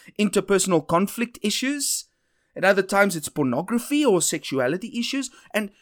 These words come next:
you know what? None of these people, so often, they don't even go and try and read what God says about their particular problem and their struggle. And that, for me, is striking.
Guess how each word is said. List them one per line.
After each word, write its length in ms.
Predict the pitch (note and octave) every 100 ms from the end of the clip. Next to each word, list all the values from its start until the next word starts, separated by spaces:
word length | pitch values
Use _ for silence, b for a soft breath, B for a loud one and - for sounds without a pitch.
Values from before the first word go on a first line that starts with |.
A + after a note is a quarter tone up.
| _
you 100 | -
know 100 | B3+
what? 240 | C4+ C4 -
None 400 | F#3+ G#3+ A#3+ C#4+
of 80 | C4
these 180 | B3+ A#3+
people, 380 | C4 B3+ D3+ A#2+
so 320 | - C#4 C#4
often, 460 | B3 C4 C#3 A2+ - _
they 100 | C4+
don't 140 | D4+ C#4+
even 240 | C4+ G#3+
go 240 | D#3+ F3+
and 120 | A3 G#3
try 280 | G3+ F#3
and 220 | G3 G3 F#3 b b
read 380 | D3+ B3+ B3+ G3
what 240 | G#3 C3+
God 340 | C#3 F#3 A3
says 460 | - - F#3 D#3+ E3
about 640 | F3+ D3+ C3 C3 E3+ B2
their 240 | A#2+ B2+ D3
particular 600 | - F#3 - B2+ D3+ F3+
problem 500 | F#3 G3+ G#3 G#3+ E3+
and 100 | D3
their 120 | E3
struggle. 580 | F3+ - G#3+ D#4 C#3+ - _ _ _ _ _ _ _ _ _ _
And 80 | E4+
that, 160 | F#4 E4+
for 140 | C4+
me, 160 | B3+ C4+
is 120 | B3
striking. 760 | - G3+ A#3 D#4 - B2+ F#2